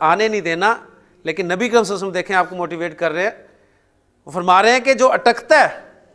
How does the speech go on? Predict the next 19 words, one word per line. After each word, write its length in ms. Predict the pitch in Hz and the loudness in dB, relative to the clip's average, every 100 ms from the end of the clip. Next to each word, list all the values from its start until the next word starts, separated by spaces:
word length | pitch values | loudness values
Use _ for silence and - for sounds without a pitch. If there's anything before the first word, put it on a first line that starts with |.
| _ - | _ 0
और 120 | 170 | 0
फिर 140 | 185 | 2
उसे 120 | 190 202 | -2 -2
मुशक्कत 360 | 170 190 247 | -4 -2 -2
उठानी 320 | 214 190 185 196 | -2 -2 -2 -2
पड़ती 240 | 190 180 | -4 -2
है, 80 | 294 | -4
शाह 260 | - 262 330 | 2 2 4
गुजरता 380 | 294 226 180 180 | 2 2 2 0
है 80 | |
उस 120 | 175 - | 0 2
पर, 300 | 262 - - - - _ - | 0 0 -6 -20 -20 _ -14
उसके 260 | - - | -8 -6
लिए 220 | 175 175 185 135 | -4 -2 -4 -2
डबल 280 | 151 180 | -2 -2
अजर 240 | 135 101 - | -4 -8 -16
है। 100 | - - _ _ _ _ _ _ _ _ _ _ | -20 -20 _ _ _ _ _ _ _ _ _ _
तो 40 | 180 | -8
इसलिए 340 | 170 196 214 | -4 2 4